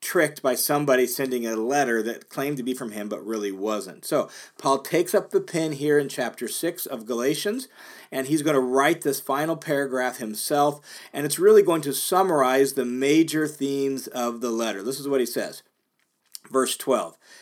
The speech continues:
he writes, "Those who desire to make a good showing in the flesh try to compel you to be circumcised simply that they may not be persecuted for the cross of Christ." And so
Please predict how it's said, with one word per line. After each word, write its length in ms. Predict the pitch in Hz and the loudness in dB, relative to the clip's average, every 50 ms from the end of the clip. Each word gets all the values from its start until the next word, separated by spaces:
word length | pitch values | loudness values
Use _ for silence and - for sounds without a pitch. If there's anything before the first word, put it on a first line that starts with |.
| _ _ _ _ | _ _ _ _
he 140 | _ 139 156 | _ 2 2
writes, 480 | 156 139 127 110 110 110 - - - - _ _ _ _ _ _ - | 4 4 4 2 2 -2 -4 -8 -14 -16 _ _ _ _ _ _ -16
"Those 520 | 127 127 143 160 175 190 208 214 220 - | -4 0 4 6 8 10 10 8 8 6
who 120 | 220 214 | 2 2
desire 440 | 165 175 165 135 147 135 147 156 156 | 4 4 2 4 4 6 6 6 6
to 100 | 156 - | 4 4
make 180 | 147 135 135 - | 0 0 2 0
a 60 | 135 | -2
good 380 | 127 120 - 143 156 175 165 147 | -4 -4 2 6 6 6 6 4
showing 560 | - - - - 156 156 156 160 160 156 143 | -2 -2 0 4 6 6 6 6 4 0 0
in 180 | 147 147 143 | -2 -2 0
the 80 | 131 127 | -2 -4
flesh 480 | - - 156 143 117 120 127 123 - - - - - - _ - | -4 -2 -2 -2 0 -2 -4 -6 -10 -14 -16 -20 -20 -20 _ -10
try 260 | - - 160 156 175 | -2 0 2 4 4
to 100 | 185 185 | 4 2
compel 560 | 185 - 151 143 143 - - 190 175 185 190 | 0 -2 -4 -4 -4 -6 -2 0 4 6 6
you 160 | 185 180 180 | 6 8 6
to 60 | 170 | 6
be 100 | 156 151 | 6 4
circumcised 800 | 147 - - 180 165 - 156 131 - - 120 113 117 127 127 - - - - - _ | 0 2 2 2 2 2 -2 -6 -4 -2 -2 0 0 -2 -4 -6 -14 -20 -20 -20 _
simply 640 | - - - - - 196 202 226 226 226 226 220 208 | -4 -2 0 2 4 4 4 4 4 4 4 4 4
that 200 | 185 190 165 - | 4 2 4 4
they 120 | 196 175 | 4 4
may 280 | 165 160 156 156 156 160 | 4 4 2 2 2 2
not 200 | 151 151 143 135 | 2 2 0 2
be 140 | 135 147 131 | 0 0 0
persecuted 720 | 135 - 190 190 190 - 147 - - 139 131 127 123 123 | 2 2 4 4 4 2 -2 -2 0 0 0 0 0 -2
for 140 | - 131 123 | -2 -2 0
the 100 | 123 120 | 0 -2
cross 420 | - - 127 113 113 113 110 - | -4 -4 -4 -4 -4 -4 -6 -6
of 140 | 110 104 - | -8 -8 -12
Christ." 480 | - - 107 101 92 90 95 - - | -8 -4 -4 -4 -4 -6 -10 -12 -10
And 120 | 113 104 101 | -10 -10 -6
so 320 | - 147 127 123 120 117 | -4 0 0 0 0 -2